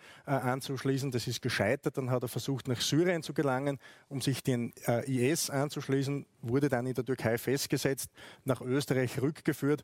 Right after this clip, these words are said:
äh, der Justiz zugeführt und dann auch, äh, verurteilt. Dann ist er bedingt entlassen worden und einen Tag nach der Haftentlassung, äh, war sein erster Weg in eine Moschee, in eine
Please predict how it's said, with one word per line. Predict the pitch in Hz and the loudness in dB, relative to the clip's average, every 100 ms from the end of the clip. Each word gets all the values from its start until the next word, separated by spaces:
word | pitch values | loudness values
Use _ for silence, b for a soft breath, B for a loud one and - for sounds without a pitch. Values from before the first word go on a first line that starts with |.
| B B B B | B B B B
äh, | 127 123 | 2 2
der | 131 | 2
Justiz | 131 - 160 185 - | 0 -2 -2 0 0
zugeführt | - 156 160 143 139 | -2 0 0 0 0
und | 131 | 0
dann | 117 123 | 0 2
auch, | 123 - b b | 0 -2 b b
äh, | 131 | -4
verurteilt. | - 117 123 - 98 98 | 0 0 0 0 -4 0
Dann | 117 | 0
ist | 120 | 0
er | 120 | 0
bedingt | 120 131 165 - | 0 0 -2 -2
entlassen | 110 - 110 - 185 147 | -4 0 -2 -2 -2 0
worden | 147 151 - B B | 0 -2 -8 B B
und | - 120 110 | -4 -4 0
einen | 110 139 190 139 | 0 2 0 0
Tag | 113 143 - | 0 0 -2
nach | 113 131 - | -2 -2 -2
der | 127 | -2
Haftentlassung, | 113 127 - 139 131 123 - 135 131 | -2 -4 -4 -2 0 0 -2 -6 -4
äh, | 135 123 120 117 | 0 2 0 0
war | 117 | 0
sein | 127 113 | 0 -2
erster | 113 147 - 147 | 0 0 0 0
Weg | 117 135 | 2 0
in | - 147 180 | 0 -2 0
eine | 139 135 135 - b - | 0 2 0 -2 b -6
Moschee, | 117 - 110 143 185 | -4 0 2 2 2
in | 127 | 0
eine | 117 120 | 2 0